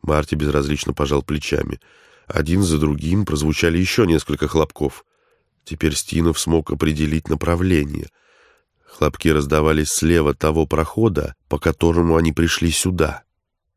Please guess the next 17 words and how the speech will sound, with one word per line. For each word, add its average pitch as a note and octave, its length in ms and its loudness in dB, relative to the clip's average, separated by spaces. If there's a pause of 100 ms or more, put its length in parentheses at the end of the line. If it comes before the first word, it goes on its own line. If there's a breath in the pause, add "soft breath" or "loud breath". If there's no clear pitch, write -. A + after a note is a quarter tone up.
(280)
Заметив, D#2+ 680 2
что E2+ 200 0
Марти E2 400 0
снова F2 360 0
собирается D#2+ 760 0
отправить D#2+ 540 0
в D#2 80 -4
рот D#2+ 180 0
постилку - 600 -2
эфемера, F2+ 680 -2 (840)
Стинов D#2+ 520 -2
выхватил E2 440 0
ее F2+ 240 4
у F2+ 80 4
него F#2 240 2
из F#2 160 0
пальцев. - 680 -6